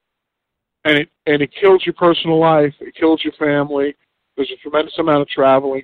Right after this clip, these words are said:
Baseball's like that friend that empties your liquor cabinet and leaves your liquor cabinet empty by the <laughs> end of the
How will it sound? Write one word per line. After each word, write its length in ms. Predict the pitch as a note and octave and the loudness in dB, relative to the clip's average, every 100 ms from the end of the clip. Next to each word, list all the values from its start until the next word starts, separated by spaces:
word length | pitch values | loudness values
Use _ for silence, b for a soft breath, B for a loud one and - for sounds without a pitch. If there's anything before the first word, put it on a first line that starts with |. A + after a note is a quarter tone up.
| - | -2
Baseball's 500 | D3 D#3+ - D3 C#3+ | -2 -2 0 0 2
like 160 | C#3+ - | -2 0
that 200 | C3+ - | -2 -2
friend 220 | D3 D3 | -2 -2
that 100 | C#3 | 0
empties 300 | C#3+ - C#3 | -2 -4 -8
your 160 | C3 C3 | -6 -2
liquor 220 | C#3+ C3+ | -4 -4
cabinet 540 | - C#3 C3 C3 C3 _ _ _ - | -2 0 0 -2 -8 _ _ _ -10
and 120 | C3 | -6
leaves 200 | C#3 C#3+ | -2 -2
your 140 | C3+ C3+ | -2 0
liquor 200 | C#3 C#3+ | 0 -2
cabinet 460 | - C3+ C#3 B2+ | 0 0 0 -2
empty 260 | C3+ C#3 C3+ | -2 -4 -8
by 220 | C3 C3 | -4 0
the 160 | D3+ D3 | 0 0
<laughs> 40 | |
end 140 | E3+ D#3+ | -2 -2
of 120 | C#3 | -6
the 160 | - A#2+ | -4 -12